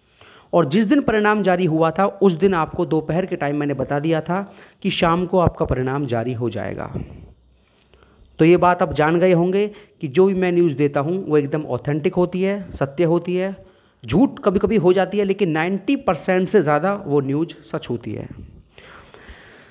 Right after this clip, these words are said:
ठीक है दोस्तों, दोस्तों अब बात कर लेते हैं यूपी ट्रिपल एससी का अगला परिणाम कौन सा होगा। तो दोस्तों मैं आपको ये बता दूं,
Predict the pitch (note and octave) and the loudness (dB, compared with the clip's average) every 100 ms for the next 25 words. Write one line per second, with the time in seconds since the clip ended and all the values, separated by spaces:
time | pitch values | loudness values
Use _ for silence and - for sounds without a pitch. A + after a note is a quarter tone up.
0 | _ - G3+ A3+ A#3+ B3+ F3+ - - - | _ 0 4 4 4 2 0 -4 -20 -20
1 | _ _ _ _ _ _ _ _ - F#3 | _ _ _ _ _ _ _ _ 2 2
2 | G3 C4+ A#3 F#3+ A#3+ A#3 G#3+ F3+ F3+ F3+ | 4 2 2 2 -2 2 2 2 0 0
3 | G#3 F#3 A3+ D4 G#3 G3 F3 E3+ E3+ E3 | 0 0 0 0 -2 -2 0 -2 -4 -6
4 | F#3+ G3+ D#3 E3 E3+ D3 C3 B2+ C#3 D3+ | -4 -4 -2 -2 0 -2 -2 -2 -4 -4
5 | B2+ A#2+ A#2 C#3+ A2+ G#2+ A2+ F#2 - - | -4 -4 -4 -4 -2 -4 -6 -12 -6 -4
6 | - - - - _ - _ - D3+ F3 | -2 -2 -4 -12 _ -20 _ -2 4 4
7 | E3+ F#3 F3+ F3 F3 E3+ D3+ C#3 C3 C#3+ | 4 2 2 0 0 0 0 0 -2 -2
8 | F#3+ | -4